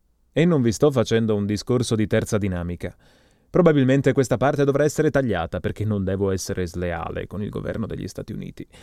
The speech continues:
Lo devo sostenere all'estero. La gente viene a chiedere: "Perché hanno agito così?" Sapete? Eh.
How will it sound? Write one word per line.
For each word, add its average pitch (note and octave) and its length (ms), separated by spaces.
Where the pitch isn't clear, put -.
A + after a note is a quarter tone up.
Lo G#2 100
devo A#2+ 240
sostenere B2+ 600
all'estero. - 580
La A#2 120
gente D3+ 260
viene C#3 200
a A2+ 40
chiedere: A2+ 560
"Perché D#4 500
hanno A3+ 260
agito G#3+ 400
così?" G#3 460
Sapete? A#2+ 560
Eh. C4+ 600